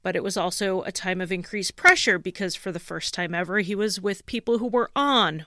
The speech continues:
or above his intellectual level. It's easy to see that as a knife that cuts both ways. What exactly Gareth did,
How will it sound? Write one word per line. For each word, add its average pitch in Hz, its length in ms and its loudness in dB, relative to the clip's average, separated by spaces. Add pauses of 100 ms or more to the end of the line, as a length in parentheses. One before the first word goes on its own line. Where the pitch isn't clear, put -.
(120)
or 226 240 2
above 180 340 2
his 190 200 -2
intellectual 185 600 -2
level. 175 420 2 (600)
It's 269 160 -2
easy 302 320 4
to 240 100 6
see 220 540 2 (320)
that 185 560 4
as 190 240 2
a 175 320 4
knife 202 320 2
that - 180 -2
cuts - 280 -6
both 156 260 -6
ways. - 460 -8 (680)
What 254 260 4
exactly 262 480 6
Gareth 220 460 4
did, 202 420 4